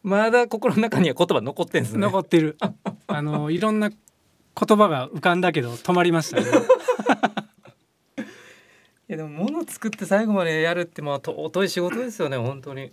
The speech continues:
Speaker 2: まあ、まあ、ある種贅沢ですよね。これでご飯食べれるっていうのは、うん。まあ、時々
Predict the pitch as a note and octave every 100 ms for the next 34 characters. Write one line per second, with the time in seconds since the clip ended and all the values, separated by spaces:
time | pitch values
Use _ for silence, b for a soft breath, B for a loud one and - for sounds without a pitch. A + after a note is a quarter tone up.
0 | - C3+ C#3 D#3 D#3 C3 A#2+ C3+ A2+ -
1 | - G3+ D#3+ F3+ E3 _ _ _ _ -
2 | F#3+ - C3 D3+ D#3 D3 A#2+ - A#2 A#2+
3 | B2+ - F#3 G#3 G#3 A#3 A3+ - G3+ E3
4 | D3 C#3 D#3 D3 - C3 B2 A#2 A2+ -
5 | b b b b b b b b _ _
6 | C3 C3 B2+ A#2+ A2 A2 C3 _ _ _
7 | _ _ _ _ C#3 - B2 E3